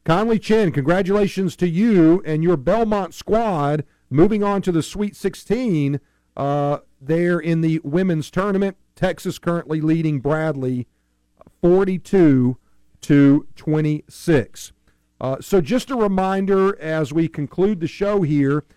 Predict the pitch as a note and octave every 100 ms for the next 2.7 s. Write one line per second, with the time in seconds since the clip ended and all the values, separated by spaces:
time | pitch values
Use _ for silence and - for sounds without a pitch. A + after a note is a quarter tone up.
0 | _ - D#3 A3 G#3 G3+ G#3+ G#3+ G#3 G3+
1 | G3 C#3 G#2+ _ _ F3+ F#3 - F3 F3+
2 | - E3+ F3+ F#3 F#3+ F#3 F3+